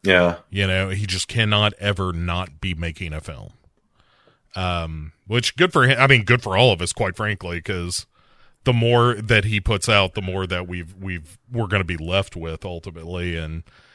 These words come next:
Speaker 2: it, as long as he gives me, like, a thirteen Assassins every five years or so,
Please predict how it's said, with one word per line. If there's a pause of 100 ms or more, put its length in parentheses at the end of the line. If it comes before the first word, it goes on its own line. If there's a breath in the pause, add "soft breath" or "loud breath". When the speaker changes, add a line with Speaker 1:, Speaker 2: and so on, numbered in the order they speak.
(280 soft breath)
Speaker 2:
it,
as
long
as
he
gives
me,
like,
a
thirteen
Assassins
every
five
years
or
so,